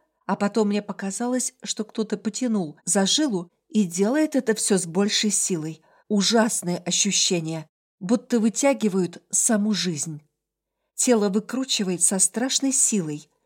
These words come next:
Невозможно терпеть, и сделать ничего не получается. К естественному параличу, рожденному сном, примешался чужой приказ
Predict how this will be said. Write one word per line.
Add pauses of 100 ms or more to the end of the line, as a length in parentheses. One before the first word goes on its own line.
(140)
Невозможно
терпеть, (320)
и
сделать
ничего
не
получается. (640)
К
естественному
параличу, (140)
рожденному
сном, (240)
примешался
чужой
приказ